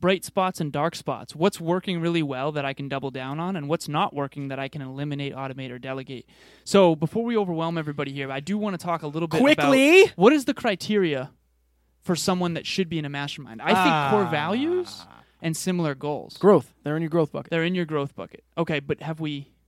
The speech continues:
Speaker 1: articulated what that
Speaker 2: Oh,
Speaker 1: means for
Speaker 2: yeah,
Speaker 1: people?
Speaker 2: man. Well, I mean,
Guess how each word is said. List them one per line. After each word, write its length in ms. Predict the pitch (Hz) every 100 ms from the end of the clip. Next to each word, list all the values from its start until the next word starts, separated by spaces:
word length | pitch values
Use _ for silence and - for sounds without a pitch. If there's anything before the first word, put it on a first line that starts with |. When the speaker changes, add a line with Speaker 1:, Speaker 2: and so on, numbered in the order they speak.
| _ _ _ -
Speaker 1:
articulated 680 | 143 - 147 147 143 139
what 140 | 139 165
that 120 | 359
Speaker 2:
Oh, 40 | 523
Speaker 1:
means 320 | 571 587 605
for 60 | 605
Speaker 2:
yeah, 160 | - -
Speaker 1:
people? 220 | - -
Speaker 2:
man. 200 | - -
Well, 240 | 196 233 226
I 80 | 208
mean, 280 | 196 185